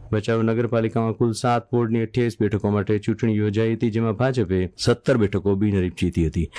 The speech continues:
જ્યારે બાકીની અગિયાર બેઠકોના પરિણામે ગઈકાલે જાહેર થતા તમામ અગિયાર બેઠકો પર ભાજપે જીત મેળવી લીધી છે. આમ ભચાઉ નગરપાલિકાની તમામ અઠ્યાવીસ બેઠકો ભાજ-, ભારતીય જનતા પાર્ટી કબજે કરી છે.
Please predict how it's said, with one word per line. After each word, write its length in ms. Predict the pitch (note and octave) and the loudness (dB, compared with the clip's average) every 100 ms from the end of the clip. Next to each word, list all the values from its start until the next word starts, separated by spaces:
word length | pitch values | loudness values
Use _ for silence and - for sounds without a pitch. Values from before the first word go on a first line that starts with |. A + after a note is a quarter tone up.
| - | -4
જ્યારે 240 | G#2 A2 A2+ | 0 2 2
બાકીની 360 | A2+ A2+ A2+ | 0 0 0
અગિયાર 300 | A2 A#2 B2 | 0 0 2
બેઠકોના 440 | G#2 F#2+ G2 F#2+ F2+ | 2 0 -2 -2 0
પરિણામે 420 | G#2+ G#2 G2+ G2+ | 0 0 0 0
ગઈકાલે 480 | G#2+ G#2+ A2 G2+ G2 | -2 -2 0 0 0
જાહેર 220 | G2 F#2+ | 0 -2
થતા 300 | A#2 G#2+ G#2+ | -2 0 -2
તમામ 340 | - A2+ A2 | 0 0 0
અગિયાર 260 | G#2+ A#2+ G2+ | 0 0 0
બેઠકો 380 | F2 F#2+ G2 F#2+ | 0 -2 -2 -2
પર 220 | F#2+ F2+ | 0 0
ભાજપે 520 | G2 A2+ G2 G2 F#2 | 0 0 -2 0 0
જીત 340 | E2+ F#2+ F#2+ | 0 -2 0
મેળવી 300 | F2+ F2 E2 | -2 0 0
લીધી 260 | D#2+ D#2 D2+ | -2 -2 -2
છે. 200 | - - - | -4 -6 -2
આમ 220 | G#2+ A2 | 0 2
ભચાઉ 300 | A#2 C3+ B2+ | 0 0 2
નગરપાલિકાની 720 | A#2+ A#2+ A#2 A#2 A2+ A2+ A2 | 2 0 0 0 0 0 0
તમામ 340 | - A#2 A#2 | 0 0 0
અઠ્યાવીસ 380 | A2 B2+ A2+ G#2 G2+ | 0 0 0 2 0
બેઠકો 360 | F#2+ F#2 G2+ | -2 0 -2
ભાજ-, 320 | F#2+ G2 G#2 - G#2+ | 0 0 0 -2 0
ભારતીય 320 | A2 A2+ G#2+ | 0 0 -2
જનતા 340 | F#2 F2+ G2 | 0 0 0
પાર્ટી 380 | F2+ F2 F2 F#2+ | 0 -2 0 -2
કબજે 360 | - D#2+ - F2 | -2 -2 0 0
કરી 240 | D#2+ C#2+ | 0 -2
છે. 240 | D2+ - | -2 -4